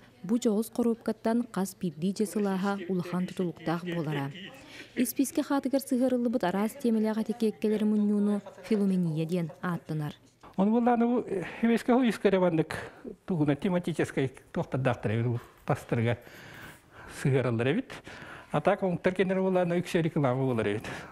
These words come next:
Speaker 2: Оны булла, ну, он тохсу сүйө бит үтүттен хагалаан, ваннык тохтар сыһыртыр булуттар. Атикеккелери.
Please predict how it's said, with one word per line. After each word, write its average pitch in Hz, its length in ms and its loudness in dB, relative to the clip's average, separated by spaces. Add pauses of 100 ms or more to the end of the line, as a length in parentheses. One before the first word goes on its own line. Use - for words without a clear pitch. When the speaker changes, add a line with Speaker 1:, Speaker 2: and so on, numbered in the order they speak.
(1000)
Speaker 2:
Оны 151 160 4
булла, 175 240 4
ну, 175 380 0
он 196 200 0
тохсу 190 260 -2
сүйө 185 220 2
бит 175 140 0
үтүттен 151 460 0 (100)
хагалаан, 131 520 2 (260)
ваннык 131 360 -2
тохтар 113 360 -2
сыһыртыр 123 380 0
булуттар. 107 420 -2 (1500)
Атикеккелери. 101 680 0